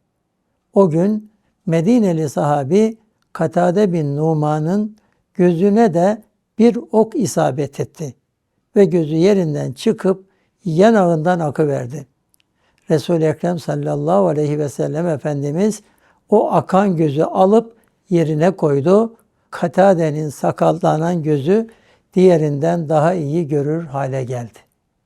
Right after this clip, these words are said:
Evet. Katade bin Numan'ın kıssasını torunu Asım İbni Ömer İbni Katade,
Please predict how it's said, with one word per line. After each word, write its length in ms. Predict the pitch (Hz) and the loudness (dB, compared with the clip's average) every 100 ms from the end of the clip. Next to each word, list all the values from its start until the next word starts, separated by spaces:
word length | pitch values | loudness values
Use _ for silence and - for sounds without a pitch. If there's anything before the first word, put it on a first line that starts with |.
| _ | _
Evet. 220 | 175 143 _ _ _ _ _ | -16 -16 _ _ _ _ _
Katade 520 | 156 - 214 226 254 | -2 2 2 4 4
bin 220 | 240 208 | 4 2
Numan'ın 520 | 196 185 180 175 196 | 2 2 2 2 0
kıssasını 840 | 220 185 - 180 - 156 156 226 233 _ _ _ _ | -2 -4 -2 -4 -2 -2 -2 -2 -4 _ _ _ _
torunu 540 | - 175 190 180 214 | 0 2 2 2 0
Asım 380 | 170 160 - 175 | 0 0 -2 0
İbni 300 | 208 214 156 | 0 0 -4
Ömer 520 | - 202 156 175 190 | -4 -4 -2 0 0
İbni 540 | 165 - 214 196 - 147 | -2 -4 -4 -6 -8 -6
Katade, 800 | - 160 147 147 139 190 214 | -4 -4 -2 -2 2 2 2